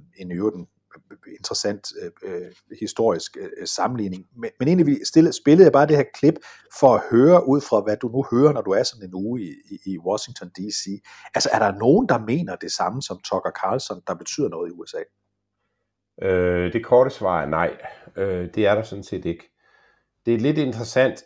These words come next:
Speaker 2: at, øh, man var jo lidt nervøs oven på midtvejsvalget, for at se, hvordan ville det nu se ud. Men der er stadigvæk en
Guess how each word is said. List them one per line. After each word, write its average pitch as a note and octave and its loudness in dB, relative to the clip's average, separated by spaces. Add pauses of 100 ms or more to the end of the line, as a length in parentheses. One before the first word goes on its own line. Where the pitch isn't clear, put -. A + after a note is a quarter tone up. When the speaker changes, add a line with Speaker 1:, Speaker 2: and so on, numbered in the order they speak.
Speaker 2:
at, G2 -4
øh, F2+ -2
man G2+ -4
var A2+ 4
jo A#2+ 4
lidt B2 0
nervøs A#2+ -4
oven G2+ -6
på D2 -8 (280)
midtvejsvalget, E2+ -6 (920)
for F2+ -4
at E2 -6
se, - -12
hvordan F#2 -6
ville E2 -8
det E2+ -4
nu E2+ -6
se E2 -10
ud. D#2 -12 (880)
Men G2+ -8
der G#2+ 0
er G#2 0
stadigvæk G#2+ -2 (560)
en F2+ -10